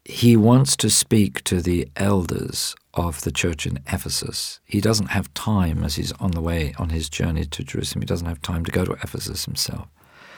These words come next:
So he sends this, uh, message for the elders to come to him. And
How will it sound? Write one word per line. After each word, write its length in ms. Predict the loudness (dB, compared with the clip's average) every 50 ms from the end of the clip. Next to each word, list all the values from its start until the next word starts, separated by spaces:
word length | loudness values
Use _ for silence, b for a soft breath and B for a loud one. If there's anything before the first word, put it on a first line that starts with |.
| B B B B B B B B
So 220 | B 4 6 6 6
he 180 | 6 6 4
sends 800 | 4 4 4 4 4 6 6 6 6 6 4 2 0 -2 -4 -6 _ _ _ _ _ -18
this, 540 | -14 -6 -2 0 0 2 2 2 0 0 0
uh, 260 | 0 0 -2 -2 -4 -4 -2
message 560 | 0 2 4 4 4 2 0 -2 -4 -6 -8
for 160 | -8 -6 -4
the 160 | -2 -4 -4
elders 560 | -2 0 2 2 2 0 -2 -2 -4 -4 -6 -8 b b b b b b b
to 140 | -6 -4 -2
come 300 | 0 2 2 2 2 2
to 100 | 0 -2
him. 460 | -2 -2 -2 -2 -2 -4 -6 -8 -10 _ _ _ _ _ _ _ _ _ _ _ B B B B B B B B B B B B B 4
And 240 | 4 6 6 4